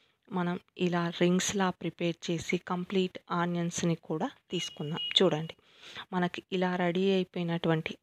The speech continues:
ఆనియన్స్‌ని చూడండి, వీటిని పక్కకు ఉంచుకొని బ్యాటర్ రెడీ చేసుకుందాం. ఒక బౌల్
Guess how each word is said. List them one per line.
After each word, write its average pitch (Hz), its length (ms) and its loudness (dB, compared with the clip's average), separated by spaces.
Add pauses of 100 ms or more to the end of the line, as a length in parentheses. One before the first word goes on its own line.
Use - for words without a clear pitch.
ఆనియన్స్‌ని 180 760 0 (560)
చూడండి, 160 420 -2 (1040)
వీటిని 185 340 2
పక్కకు - 460 0
ఉంచుకొని 180 460 -2 (200)
బ్యాటర్ 175 480 4
రెడీ 165 300 4
చేసుకుందాం. 165 640 0 (360)
ఒక - 200 6
బౌల్ 190 340 10